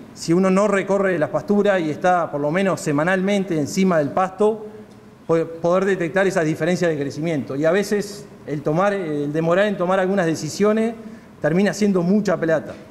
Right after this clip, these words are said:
Eh, me parece que esto no le damos nosotros la importancia, tenemos el discurso del pasto, pero no le damos la importancia, no salimos a recorrer la pastura y, y acá indudablemente que hay, que hay mucha plata en juego.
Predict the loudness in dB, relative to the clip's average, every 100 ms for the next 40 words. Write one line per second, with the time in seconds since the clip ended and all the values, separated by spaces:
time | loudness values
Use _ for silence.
0 | -4 -2 0 -2 -6 -10 -18 -18 -18 -20
1 | -20 -20 -20 -20 -20 -20 -20 -20 -20 -20
2 | -8 -2 0 2 2 0 0 2 2 2
3 | -2 -6 -8 0 2 4 2 2 0 -2
4 | -2 0 0 -2 -6 -4 -2 -2 0 0
5 | 0 -2 0 0 2 0 0 0 0 0
6 | -2 -2 -2 0 2 2 0 -2 -2 -2
7 | 0 0 0 -2 0 0 0 2 0 2
8 | 2 2 0 -2 -4 0 2 0 -4 -12
9 | -6 -2 0 -2 -4 -8 -8 -2 0 2
10 | 0 2 2 2 0 -2 -2 0 0 0
11 | -2 -4 -4 -2 0 0 0 0 0 0
12 | 0 2 2 0